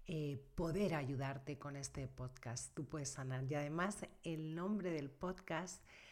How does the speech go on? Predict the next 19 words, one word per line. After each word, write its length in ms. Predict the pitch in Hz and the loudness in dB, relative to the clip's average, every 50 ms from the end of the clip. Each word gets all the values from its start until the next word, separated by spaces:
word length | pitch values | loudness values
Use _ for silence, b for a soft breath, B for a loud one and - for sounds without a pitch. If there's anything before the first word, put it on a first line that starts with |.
| B B B B B B B B _ _ - | B B B B B B B B _ _ -6
da 600 | - 160 147 151 151 139 127 196 190 196 202 196 | -4 -2 0 2 2 2 4 4 6 4 4 4
también 600 | - 170 156 156 160 165 165 165 160 156 151 151 156 | 0 0 0 2 2 2 2 2 2 0 0 0 0
nombre 580 | 156 156 156 151 151 151 147 151 156 - - - | 0 -2 -2 -2 -4 -4 -4 -4 -6 -6 -6 -2
a 160 | - 151 143 147 | 0 0 0 0
este 260 | 147 - - 170 147 | 0 -2 -2 -4 -4
primer 440 | 143 - 139 143 139 139 135 131 135 | -4 -4 -4 -4 -2 -2 0 0 -2
episodio. 760 | 127 - - 123 123 - - 135 120 120 113 110 107 117 - - - - - - - - - - - B B B B B B B B B B B B - | -2 -4 -4 -6 -6 -4 -2 -2 -2 -2 -2 -4 -4 -6 -10 -12 -18 -20 -20 -20 -20 -20 -20 -18 -16 B B B B B B B B B B B B -2
Yo 80 | 180 | 0
soy 120 | 170 208 226 | 6 8 8
Vanessa 380 | 208 208 202 202 202 226 214 | 8 8 8 6 6 8 8
Baumart, 840 | 202 180 180 170 151 151 160 165 165 170 165 151 117 117 - - - - | 10 10 8 6 4 4 4 4 6 6 6 6 4 0 -6 -12 -10 -6
terapeuta 480 | - 135 147 143 - 160 160 - 175 175 | -2 0 0 0 0 0 0 0 0 0
transpersonal 960 | - 180 165 160 156 - - 165 147 - - - 151 151 151 151 147 147 139 - | 0 0 0 0 -2 -2 -4 -2 -2 -2 -2 -2 -2 -2 0 0 0 -2 -2 -2
y 60 | 151 | -2
de 80 | 151 143 | -2 -2
la 100 | 139 139 | -2 -4
niña 200 | 147 151 147 143 | -4 -4 -4 -4
interna, 680 | 139 135 131 131 - 147 139 135 135 135 131 131 131 - | -4 -4 -6 -4 -4 -4 -2 -2 -2 -2 -2 -4 -4 -2
counselor 680 | - 147 147 151 156 139 - - 139 127 123 127 127 | 0 2 2 2 0 -4 -6 -4 -4 -4 -2 -4 -4